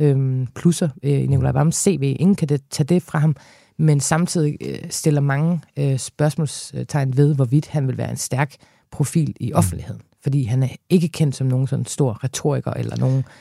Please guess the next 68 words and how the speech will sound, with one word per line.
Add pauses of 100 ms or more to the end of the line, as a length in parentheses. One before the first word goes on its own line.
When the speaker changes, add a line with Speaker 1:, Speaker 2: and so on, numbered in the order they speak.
(160)
Speaker 1:
stærk
ideolog. (220)
Speaker 2:
Jeg
tror
også,
forskellen
fra,
fra
nu
og
så
fra
den
gang,
hvor,
hvor
Mette
Frederiksen
blev,
øh, (180)
øh, (100)
blev
formand,
det
er
jo
også,
at,
at
Mette
Frederiksen, (100)
øh, (120)
der,
der
var
jo
ligesom
to
omgange,
fordi,
øh, (500)
øh,
der
er
måske
mange,
der
kan
huske,
at
tilbage
i
to
tusind
og
fjorten,
der
var
Helle
Thorning
jo
meget
tæt
på
at
blive
formand
for